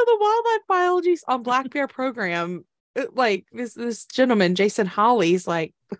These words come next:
"It's a common occurrence in Connecticut." Okay.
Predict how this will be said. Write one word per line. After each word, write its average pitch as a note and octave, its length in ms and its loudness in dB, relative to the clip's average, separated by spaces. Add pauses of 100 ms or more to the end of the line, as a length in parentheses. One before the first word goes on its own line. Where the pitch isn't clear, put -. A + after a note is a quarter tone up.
(120)
"It's G4 140 0
a C#4 80 0
common F3+ 460 2
occurrence F3 560 -4
in E3 120 -8
Connecticut." D#3 800 -2 (720)
Okay. C#4 560 2